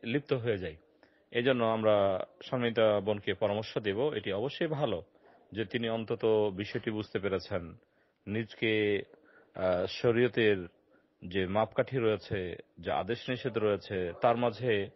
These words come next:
তিনি, আহ, নিজকে রাখার চেষ্টা করে চলেছেন, এটি অবশ্যই ভালো দিক। এই জন্য চেষ্টা করতে হবে বোন যে,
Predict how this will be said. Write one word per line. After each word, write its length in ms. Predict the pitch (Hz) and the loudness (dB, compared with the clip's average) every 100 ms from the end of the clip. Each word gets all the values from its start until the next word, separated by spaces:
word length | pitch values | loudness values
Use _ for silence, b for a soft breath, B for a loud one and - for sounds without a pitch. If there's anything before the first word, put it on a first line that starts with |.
| b b b b | b b b b
তিনি, 560 | 110 104 104 98 92 - - b b b | -2 0 0 0 -4 -6 -12 b b b
আহ, 500 | - 92 90 90 92 | 0 2 4 2 0
নিজকে 360 | 98 117 - 110 | -2 -4 0 2
রাখার 260 | 104 - 135 | 2 0 -6
চেষ্টা 320 | 135 - 135 | -8 -8 -8
করে 200 | 117 117 | -4 -2
চলেছেন, 500 | 110 101 - 92 87 - | 0 -2 -2 -8 -8 -10
এটি 160 | 104 | -6
অবশ্যই 380 | 95 120 - 151 | -4 -4 -2 -2
ভালো 260 | 104 107 90 | 0 0 0
দিক। 180 | 82 - _ - _ _ _ _ - | -2 -10 _ -20 _ _ _ _ -2
এই 60 | |
জন্য 160 | 120 110 | 0 0
চেষ্টা 300 | - 143 160 | -2 -2 -2
করতে 220 | 151 - | -2 -6
হবে 180 | 117 107 | -2 -2
বোন 320 | 87 98 82 - b b b _ 101 | 0 -2 -2 -12 b b b _ -6
যে, 440 | 107 95 92 85 | -2 -2 -2 -6